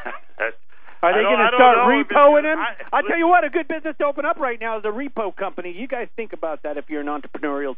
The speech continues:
Speaker 1: type.
Speaker 2: Look at that. Homer going out with <laughs> calling all repo men.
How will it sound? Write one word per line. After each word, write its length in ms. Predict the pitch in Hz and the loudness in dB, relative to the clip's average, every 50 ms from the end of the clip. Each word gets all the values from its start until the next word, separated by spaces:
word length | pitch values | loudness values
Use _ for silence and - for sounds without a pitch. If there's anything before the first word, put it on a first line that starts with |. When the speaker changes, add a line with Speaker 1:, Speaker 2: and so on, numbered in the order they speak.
| - | -8
Speaker 1:
type. 200 | - 143 143 - - - - - - - - - - - | -8 -6 -6 -8 -10 -12 -12 -12 -12 -12 -12 -12 -10 -10
Speaker 2:
Look 80 | 294 - | -8 -8
at 160 | 392 403 - | -8 -8 -6
that. 220 | 466 - 190 185 185 185 | -2 -2 -2 -2 -2 -2
Homer 460 | 180 185 262 302 269 269 320 277 247 | 0 0 0 0 2 0 0 0 0
going 320 | 220 247 240 233 226 214 208 | 0 -2 -2 0 0 0 0
out 200 | 202 208 220 202 190 | 0 0 0 -2 -4
with 140 | 202 185 - - - - 605 679 807 - - 831 831 - | -4 -6 -6 -8 -10 -10 -10 -10 -8 -8 -8 -2 -2 -4
<laughs> 540 | - - - - - - - - - - | -4 -4 -10 -12 -12 -12 -12 -12 -10 0
calling 460 | - - 247 277 294 302 294 269 240 - | 2 4 4 4 2 0 0 -2 0 0
all 420 | 208 226 240 254 254 254 247 226 202 | 0 2 4 4 4 2 2 0 -2
repo 460 | 208 233 254 - - 240 190 180 165 | -2 -4 -4 -4 -2 0 0 0 0
men. 160 | 160 151 143 | -2 -4 -4